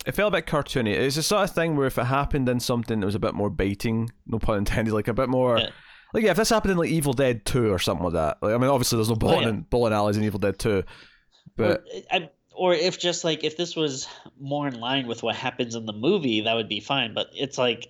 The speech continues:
Speaker 2: yeah, you don't really get, like, a lot of this. Like, uh, and, and kinda after this scene, I can't even really think of too many other kills, like, really. <laughs>
Speaker 1: Uh, not
Speaker 2: Uh,
Speaker 1: really,
Speaker 2: like,
Speaker 1: no.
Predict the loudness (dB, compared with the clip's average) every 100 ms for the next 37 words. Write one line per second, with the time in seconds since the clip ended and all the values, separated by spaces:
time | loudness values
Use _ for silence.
0 | _ _ _ _ -8 -4 -2 -2 -6 -8
1 | -10 -8 -6 -6 -6 -10 -10 -10 -10 -10
2 | -12 -12 -12 -12 -10 -8 -6 -4 -2 -2
3 | -6 -8 -6 -4 0 -2 -4 -6 -6 -4
4 | -6 -4 -4 -4 -8 -10 -10 -10 -12 -10
5 | -10 -8 -4 -2 -2 -6 -2 -2 -2 -6
6 | -6 -6 -16 _ -16 -6 -4 -4 -4 -4
7 | -6 -6 -20 -20 -20 -20 -20 -4 0 2
8 | 2 2 2 4 4 4 4 4 2